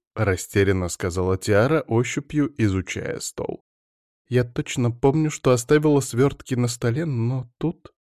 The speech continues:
кажется, пусто. Посмотри ты, пожалуйста». Было уже темно, и комнату освещали лишь те странные светящиеся грибы в корытце под потолком.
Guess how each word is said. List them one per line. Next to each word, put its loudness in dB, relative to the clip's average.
кажется, 0
пусто. -6
Посмотри 0
ты, -2
пожалуйста». -2
Было 2
уже 0
темно, -4
и -2
комнату 2
освещали 2
лишь 4
те 2
странные 2
светящиеся -2
грибы 0
в -14
корытце 0
под -4
потолком. -2